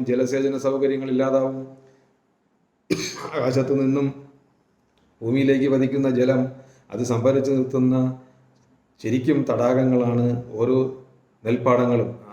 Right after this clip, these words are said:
നെൽപ്പാടങ്ങളെല്ലാം നികത്തുന്നതിലൂടെ ഉണ്ടാകുന്ന ഏറ്റവും വലിയ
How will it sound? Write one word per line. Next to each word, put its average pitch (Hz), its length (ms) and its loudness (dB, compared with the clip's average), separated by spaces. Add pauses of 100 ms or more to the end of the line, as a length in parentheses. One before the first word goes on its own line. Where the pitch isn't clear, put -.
നെൽപ്പാടങ്ങളെല്ലാം 131 880 0
നികത്തുന്നതിലൂടെ 131 800 -2 (520)
ഉണ്ടാകുന്ന 135 560 2 (220)
ഏറ്റവും 131 360 0
വലിയ 131 180 2